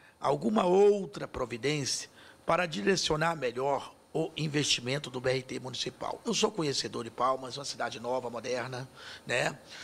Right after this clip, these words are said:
Uma cidade que carece muito, igual da maioria das cidades brasileiras, da questão da mobilidade urbana.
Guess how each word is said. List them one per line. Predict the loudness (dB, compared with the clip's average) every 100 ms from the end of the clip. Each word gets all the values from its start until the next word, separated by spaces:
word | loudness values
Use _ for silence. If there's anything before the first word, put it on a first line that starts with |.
| -12 -2
Uma | 2 4
cidade | 4 2 0 -2
que |
carece | -6 -2 2 2 0
muito, | 2 4 4 2
igual | -4 -2
da | -2
maioria | -4 -6 -4
das | -4
cidades | 0 -2 -2
brasileiras, | -6 -8 -4 -2
da | -2
questão | -2 -4 -2 -2
da | 0
mobilidade | -2 -4 -2 -2
urbana. | -4 -6 -2 -2 -4